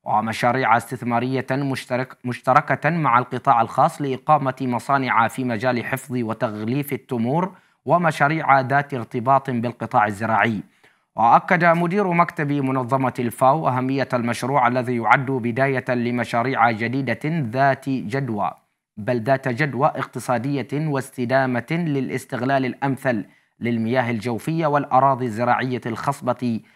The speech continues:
في إطار التدخلات التي ستشمل مديريات وادي حجر، بروم، ميفع، يبعث. وأكد محافظ حضرموت أهمية الشراكة مع الاستثمار المحلي في إقامة مشاريع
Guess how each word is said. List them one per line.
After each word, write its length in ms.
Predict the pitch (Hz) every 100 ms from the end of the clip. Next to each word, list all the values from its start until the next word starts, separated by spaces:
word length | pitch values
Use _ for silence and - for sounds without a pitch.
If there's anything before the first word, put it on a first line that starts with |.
| _ _
في 220 | 139 110
إطار 280 | 131 135 120
التدخلات 840 | 110 120 113 - 113 113 165 -
التي 340 | 160 156 156 143
ستشمل 720 | 147 139 175 - 123 101 85
مديريات 580 | 107 117 131 113 120 139 -
وادي 500 | 120 147 123 123 110
حجر، 580 | - 135 110 147 190 -
بروم، 520 | 110 123 135 135 110
ميفع، 520 | 120 139 113 156 170 - _ _
يبعث. 500 | 120 147 110 95 - _ _ _ _ -
وأكد 500 | 95 120 - 131 120
محافظ 560 | 117 - 131 127 117
حضرموت 640 | - 120 117 117 135 156 135
أهمية 380 | 127 135 135 123
الشراكة 600 | 113 117 135 135 - 123
مع 180 | 113 117
الاستثمار 540 | 113 117 110 127 123
المحلي 540 | 113 110 - 107 131
في 160 | 147 139
إقامة 380 | - 139 127 123
مشاريع 800 | 123 117 107 117 135 117 117 113